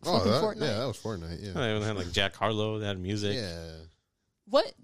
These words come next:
Speaker 1: Th-, they have dances where when
Speaker 2: There's
Speaker 1: you
Speaker 2: a Jack
Speaker 1: dance,
Speaker 2: Harlow
Speaker 1: it'll
Speaker 2: skin?
Speaker 1: play a song,
Speaker 3: No,
Speaker 1: like an
Speaker 3: like,
Speaker 1: actual
Speaker 3: the
Speaker 1: song.
Speaker 2: Oh.
Speaker 3: song. The what?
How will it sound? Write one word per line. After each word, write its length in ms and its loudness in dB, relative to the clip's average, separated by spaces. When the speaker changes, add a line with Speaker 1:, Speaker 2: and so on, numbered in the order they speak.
Speaker 1:
Th-, 120 -4
they 100 4
have 200 2
dances 480 0
where 160 2
when 60 -2
Speaker 2:
There's 120 4
Speaker 1:
you 40 2
Speaker 2:
a 40 2
Jack 180 2
Speaker 1:
dance, 100 0
Speaker 2:
Harlow 160 2
Speaker 1:
it'll 220 0
Speaker 2:
skin? 120 -4
Speaker 1:
play 200 -2
a 60 -4
song, 480 -4
Speaker 3:
No, 260 4
Speaker 1:
like 120 4
an 60 0
Speaker 3:
like, 140 2
Speaker 1:
actual 200 -10
Speaker 3:
the 60 -12
Speaker 1:
song. 260 0
Speaker 2:
Oh. 60 -6
Speaker 3:
song. 360 -2
The 120 -2
what? 200 -4